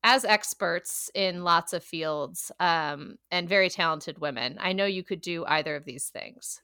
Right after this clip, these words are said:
But would you rather solve a cold case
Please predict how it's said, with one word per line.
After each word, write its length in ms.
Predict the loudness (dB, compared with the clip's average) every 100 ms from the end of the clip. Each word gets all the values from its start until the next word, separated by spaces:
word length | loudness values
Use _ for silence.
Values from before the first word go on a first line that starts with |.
| 0
But 160 | 0
would 340 | 0 -2 -2 -2
you 160 | -4
rather 580 | 0 6 6 4 -6 -16 -20 _ _ _ _
solve 460 | 0 6 8 8 4
a 80 |
cold 440 | -6 -2 0 0 -2
case 560 | -8 -8 -8 -8 -8